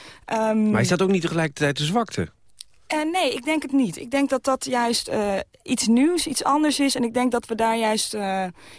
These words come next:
Speaker 1: ja, eigenlijk een hele nieuwe kracht vandaan
Speaker 2: Hmm.
Speaker 1: kunnen halen. Ik denk juist het feit dat het normaal altijd ingekaderd kan worden... door politieke partijen of door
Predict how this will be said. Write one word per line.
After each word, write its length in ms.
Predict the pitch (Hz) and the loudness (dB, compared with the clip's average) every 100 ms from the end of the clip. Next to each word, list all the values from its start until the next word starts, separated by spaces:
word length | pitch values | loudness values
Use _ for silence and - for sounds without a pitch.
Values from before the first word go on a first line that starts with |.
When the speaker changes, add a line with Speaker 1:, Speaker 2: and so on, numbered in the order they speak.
| - - | -20 -8
Speaker 1:
ja, 220 | - 226 - | -2 -2 0
eigenlijk 460 | 226 247 - 233 | -2 -2 0 -2
een 80 | 233 | 0
hele 220 | 233 233 | 2 2
nieuwe 240 | 226 202 175 | 2 0 -2
kracht 320 | - 294 - | 0 0 -2
vandaan 260 | 208 175 | -2 0
Speaker 2:
Hmm. 80 | 165 | 0
Speaker 1:
kunnen 180 | 196 170 | -2 -2
halen. 340 | 156 156 160 - | 0 0 -2 -2
Ik 120 | 190 | -4
denk 220 | 220 240 | -4 -2
juist 200 | 240 233 | -2 -2
het 100 | 220 | -2
feit 200 | - 226 | -2 0
dat 100 | 220 | 0
het 100 | 214 | 0
normaal 320 | 214 214 233 | 0 2 2
altijd 240 | - 220 202 | 0 -2 -4
ingekaderd 680 | 247 240 226 226 202 196 - | -2 0 -2 -2 -2 -2 -2
kan 180 | 196 | -4
worden... 220 | 180 185 180 | -2 -4 -4
door 100 | 180 | -4
politieke 560 | 214 226 240 247 - | -2 0 -2 -4 -6
partijen 600 | 220 - 202 196 196 185 | -6 -4 -2 0 0 0
of 120 | - 180 | 0 -2
door 220 | 185 190 | -4 -4